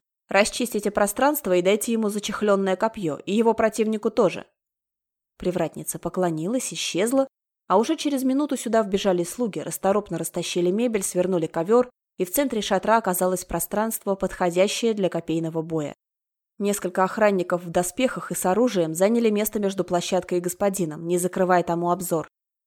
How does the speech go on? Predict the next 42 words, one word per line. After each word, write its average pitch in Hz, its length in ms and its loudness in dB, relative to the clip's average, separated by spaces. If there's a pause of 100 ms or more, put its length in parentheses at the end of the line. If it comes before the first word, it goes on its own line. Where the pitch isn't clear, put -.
Один 175 300 -4
из 175 120 -2
них 175 180 -6
поклонился 175 600 -2
господину 170 560 -2
и 226 60 0
встал 165 280 -4
в - 80 -20
центре. - 480 -8 (1080)
С - 120 -16
меня 240 220 -2
сняли 190 300 -2
оставшиеся 175 580 -4
веревки 180 460 0
и 170 80 0
дали 190 240 2
зачехленное 175 680 -2
копье. 180 440 -12 (120)
Не 233 140 0
мой 262 160 4
Хуатсян, 170 600 -4
но 180 120 0
схожее 196 400 0
с - 80 -12
ним 185 160 -2
оружие. 180 420 -4 (840)
Я 190 160 4
отставил 190 460 2
его 170 220 0
в - 60 -10
сторону 240 400 0
и 190 40 -2
поправил 180 460 0
одежду. 185 440 0
После - 280 -8
старика-лекаря 175 760 0
она 170 140 -2
болталась 180 640 2
и - 20 -10
перекрутилась 180 680 -2
на 160 100 -6
теле. 156 320 -4